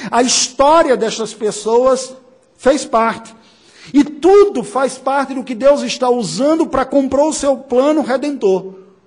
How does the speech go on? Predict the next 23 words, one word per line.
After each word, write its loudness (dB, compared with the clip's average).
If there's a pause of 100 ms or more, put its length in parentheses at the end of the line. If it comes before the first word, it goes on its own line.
Os -2
erros, 4
inclusive, -4 (160)
e 4
os 0
acertos -2
do -8
seu -4
povo. -2 (440)
Enquanto 4
a 6
história 2
de -6
redenção -4
se -10
desenvolve, -2 (220)
Deus 2
também -2
está -2
moldando 4
o -2
seu 2
povo. -4